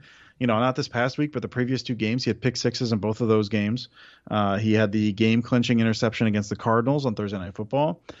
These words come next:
He's still, you know, somewhat limited. He'll get beat occasionally, but he's, um, he's, he's a dog, man. He's been a tremendous pickup off a practice squad midseason. I mean, he's been everything you could have expected. Certainly, you'd like Jaire in there instead, and you bump everyone down, but, uh, Douglas has been every bit as good as you can expect a guy out of there.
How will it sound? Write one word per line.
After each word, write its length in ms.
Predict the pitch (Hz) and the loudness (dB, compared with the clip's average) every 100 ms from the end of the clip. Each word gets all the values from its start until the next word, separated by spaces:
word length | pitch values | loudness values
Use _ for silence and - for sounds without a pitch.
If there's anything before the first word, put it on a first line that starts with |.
| - _ | -20 _
He's 160 | 120 123 | 0 0
still, 360 | - 170 160 160 | 4 6 6 4
you 120 | 180 | 2
know, 80 | 123 | 0
somewhat 340 | - 151 143 | 2 2 2
limited. 400 | 120 123 139 151 | 2 0 0 -4
He'll 160 | 131 123 | -4 -4
get 220 | 127 104 | -4 -4
beat 220 | 117 120 123 - | -6 -6 -8 -10
occasionally, 480 | 117 117 113 120 143 | -6 -4 -2 0 2
but 160 | 123 | 2
he's, 320 | 113 139 139 - | 0 -2 -4 -8
um, 200 | 120 120 | -6 -6
he's, 380 | 120 117 123 120 | -6 -6 -6 -2
he's 300 | 123 151 190 | 0 2 2
a 60 | |
dog, 400 | 135 147 180 101 | 2 4 4 0
man. 180 | 107 107 | -4 -2
He's 160 | 120 113 | -4 0
been 400 | 131 127 123 120 - - - | 0 2 -2 -6 -18 -10 -2
a 100 | 127 | 0
tremendous 540 | 135 117 120 143 - | 2 2 2 2 0
pickup 400 | - 139 123 110 | -4 -2 -2 -2
off 240 | - 113 - | -6 -4 -4
a 80 | |
practice 400 | 110 120 135 120 | -2 0 -2 -4
squad 340 | - 104 107 101 | -8 -4 -4 -2
midseason. 440 | 117 - 120 131 | -8 -6 -8 -8
I 40 | 95 | -8
mean, 140 | 107 | -6
he's 120 | 107 | 0
been 120 | 113 | 2
everything 320 | 110 113 120 117 | 2 2 0 0
you 100 | 104 | 2
could 120 | 110 | 0
have 80 | 87 | -2
expected. 560 | 92 113 123 - 92 | -6 -4 -4 -6 -4
Certainly, 540 | 123 127 127 117 110 - - - _ | 0 0 2 2 0 -4 -16 -20 _
you'd 180 | 117 104 | 2 4
like 300 | 113 104 - 120 | 4 2 -4 -2
Jaire 560 | 107 101 110 123 131 | 2 4 4 4 4
in 60 | 127 | 4
there 180 | 127 120 | 2 0
instead, 400 | 104 - 117 139 | -2 0 0 0
and 80 | |
you 80 | 127 | -2
bump 260 | 101 110 107 | -2 -2 0
everyone 340 | 107 110 104 | -2 -2 -4
down, 320 | 95 98 147 | -4 -2 0
but, 180 | 139 113 - | 0 -2 -2
uh, 140 | 113 | -4
Douglas 460 | 104 110 120 143 - | 0 0 2 0 0
has 120 | 120 | -2
been 320 | 113 120 120 | 0 0 -2
every 240 | 104 113 | -2 -2
bit 160 | 123 127 | 0 -2
as 80 | 107 | -2
good 160 | 110 | -2
as 100 | 110 | -2
you 60 | 107 | -2
can 120 | 104 | -6
expect 400 | 98 - 107 107 | -6 -6 -8 -6
a 20 | 104 | -6
guy 180 | 90 | -4
out 120 | 95 98 | -4 -4
of 80 | |
there. 260 | - 95 - | -4 -4 -6